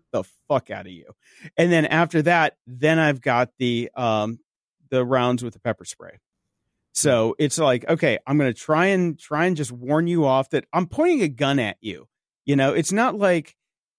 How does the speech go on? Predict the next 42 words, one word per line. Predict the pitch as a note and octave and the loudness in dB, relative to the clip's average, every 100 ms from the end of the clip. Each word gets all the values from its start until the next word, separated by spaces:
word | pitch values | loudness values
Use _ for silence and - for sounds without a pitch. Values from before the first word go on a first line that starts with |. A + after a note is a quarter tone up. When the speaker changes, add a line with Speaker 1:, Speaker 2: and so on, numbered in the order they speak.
| _ _ - | _ _ -2
Speaker 1:
you | E3+ C4+ | 2 2
don't | C#4+ D#3+ | 2 2
know | F3+ F3+ | 2 2
it's | E3 | -2
a | |
paintball | - E3 D#3 D3+ | -2 -2 0 0
gun. | C#3 C#3+ D3 D3+ | 0 -2 -2 -4
You're | D3+ D#3+ | -4 -6
just | D#3+ - | -4 -4
gonna | F3+ | -2
be | E3+ | 0
confused, | D3 B2 - C3 B2 B2 A#2+ - _ _ _ - | 0 0 0 0 0 -2 -6 -12 _ _ _ -2
and | C#3+ C#3 | 0 2
then | B2+ A#2+ B2+ | 2 2 0
you | G#2+ | -2
just | C3+ A2+ | -10 -2
might | C3+ - | -2 -2
run. | A2+ A#2+ F2+ - _ _ | -4 -4 -4 -12 _ _
That's | D#3 E3+ | -2 0
what | F#3+ | 0
I | E3 | 0
want. | C#3 A2+ - | 0 -2 -2
I | C#3+ | -2
want | G3+ A#3 | -2 0
you | G#3+ | -2
to | |
run | C3+ D3 | 0 -2
away. | C#3 G#2 F2+ - _ _ _ _ | -2 -4 -10 -12 _ _ _ _
So | - F#3+ E3+ - | -4 0 2 2
I | G#3+ | 2
will | F#3+ | 2
shoot | - A3+ B3+ | 0 -4 -2
you | A3+ | -2
with | E3 - | -2 0
paintballs | E3 D#3+ D#3+ D#3 C3 | -2 0 0 0 0
in | B2+ | -6
the | |
face, | A#2 G2+ F2 - - | -6 -8 -8 -12 -6
and | D#3 | -6
you | C3+ | -4
can't | D#3 D3 - | -4 -6 -4
see. | - F#2 - | -6 -6 -14